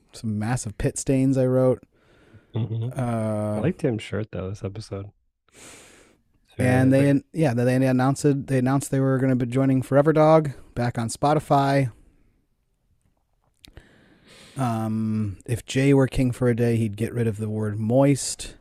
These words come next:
Speaker 1: which I think is a joke he's done on Twitter before, which I don't think everybody understands Jay's bad comedy, you know, humor. He plays it so straight, you know. Um,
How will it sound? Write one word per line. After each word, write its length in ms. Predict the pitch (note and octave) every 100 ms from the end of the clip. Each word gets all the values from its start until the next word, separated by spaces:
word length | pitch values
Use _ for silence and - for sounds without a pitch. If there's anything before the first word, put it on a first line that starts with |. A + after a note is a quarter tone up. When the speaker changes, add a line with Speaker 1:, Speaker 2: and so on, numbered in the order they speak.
| _ _ _ _
Speaker 1:
which 100 | -
I 60 |
think 220 | G2+ C3 G#2
is 120 | -
a 80 | -
joke 300 | - A2 G#2
he's 160 | A2 G2+
done 180 | A2 G2+
on 160 | F#2
Twitter 380 | - - C3 C3
before, 640 | A#2+ - B2+ B2 B2 A#2+ - _ _ _ _ _ _
which 120 | G#2+
I 60 |
don't 380 | G2 G2+ C3+ C3
think 200 | - A#2+
everybody 380 | A#2+ A2+ A2 G#2
understands 920 | A#2 A2+ G2+ - - A#2+ B2 B2+ B2
Jay's 680 | A#2 C3 B2+ B2+ A2+ - - _ C#3 - _ _ _
bad 460 | B2 B2 A#2+ A2 - _ _ _ _
comedy, 680 | - A2+ B2 B2 B2+ B2 A#2+ - _
you 120 | C3+ C3+
know, 160 | C3
humor. 560 | B2+ C#3+ C#3+ C#3+ C#3+ - _ - - - _ -
He 140 | B2
plays 340 | - C3+ C3
it 100 | B2
so 460 | - - C3+ B2+ C3+
straight, 560 | - - B2 A#2+ C3+ - _ _
you 140 | D3+
know. 260 | D3+ D3+ D3+ - _ _ _ -
Um, 580 | A#2+ A2 G#2 G#2 G2+